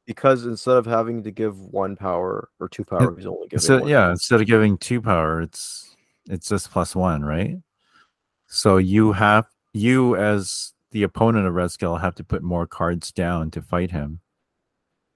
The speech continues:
Speaker 2: Right?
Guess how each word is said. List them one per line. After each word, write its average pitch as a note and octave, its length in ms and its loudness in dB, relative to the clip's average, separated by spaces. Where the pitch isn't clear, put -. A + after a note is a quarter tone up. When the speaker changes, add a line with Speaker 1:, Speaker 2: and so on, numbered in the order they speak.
Speaker 2:
Right? E2 260 -2